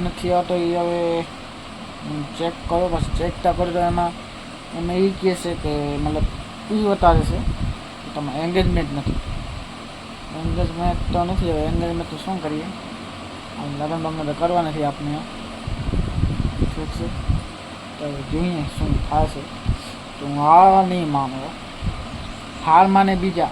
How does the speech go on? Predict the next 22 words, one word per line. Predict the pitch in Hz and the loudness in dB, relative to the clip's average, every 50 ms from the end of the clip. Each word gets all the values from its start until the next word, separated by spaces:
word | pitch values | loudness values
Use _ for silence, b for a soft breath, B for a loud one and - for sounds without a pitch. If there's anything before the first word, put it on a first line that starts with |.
| - - | 0 4
આપે | 156 156 156 - 185 175 | 4 4 6 6 2 2
નહીં | 170 165 151 | 2 0 0
માને. | 143 135 131 131 131 131 - - - - - - - - - - - - | -2 -2 -2 -4 -6 -8 -10 -12 -12 -12 -12 -12 -12 -12 -12 -12 -4 0
આપણે | 165 170 - 185 175 | 0 0 2 2 2
ડેલી | 160 156 165 170 180 180 180 180 180 185 185 185 185 185 180 180 175 | 2 4 4 4 4 4 4 4 4 6 6 6 6 6 4 4 2
Instagram-માં, | 180 - - - 185 175 165 175 175 175 170 170 175 175 175 175 170 156 147 151 | 0 -2 -2 -2 -2 0 4 4 4 4 4 2 2 2 4 4 4 4 4 2
YouTube-માં, | 156 160 - - 180 175 165 175 175 175 175 175 175 165 - - - | 0 0 -2 -4 -4 -4 -2 -2 0 2 2 2 2 2 0 -2 -2
Facebook-માં | 175 170 165 156 143 139 131 131 131 - - - - - - - - - - - | 0 0 0 -2 -6 -6 -6 -6 -10 -10 -12 -14 -14 -14 -14 -12 -12 -12 -10 -2
ત્રણે | 160 180 185 190 190 190 185 | 4 6 6 6 6 6 4
ત્રણ | 190 180 185 175 | 4 2 2 0
સોશિયલ | - - 170 165 - - 185 170 | 0 -2 -2 -2 0 0 0 0
મીડિયામાં | 170 170 170 170 170 165 160 156 | 2 0 0 0 2 4 6 6
અપલોડ | 156 156 170 170 156 147 - - | 6 6 4 0 -2 -2 -4 -4
કરશીએ | 156 160 160 - - - 170 170 175 170 | -4 -4 -4 -4 -4 -4 -2 -2 0 0
એટલે | 165 151 147 151 147 - - | 0 0 0 0 -2 -4 -2
કરશીએ. | - 147 147 147 143 135 - - 143 139 139 135 147 156 147 139 139 - - - - - - - - - - - - - - - - - | 0 0 0 2 0 -2 -4 -4 -6 -6 -2 0 0 0 0 -2 -4 -8 -10 -8 -8 -8 -8 -8 -12 -12 -14 -14 -14 -14 -14 -12 -6 0
ભલે | 156 165 165 170 170 | 2 4 4 4 4
બીજો | 160 156 156 147 147 156 156 147 | 2 2 0 -2 -2 -2 -4 -2
કોક, | 135 143 139 - - - 151 143 139 - | -4 -6 -8 -8 -6 -6 -2 0 2 2
ભલે, | 160 160 165 160 - - - - - - - - | 4 4 4 4 4 2 2 -2 -6 -10 -4 2
ભલે | 160 175 170 165 | 4 4 4 4
ક્યારેક | 147 139 170 180 190 185 | 0 2 4 4 4 4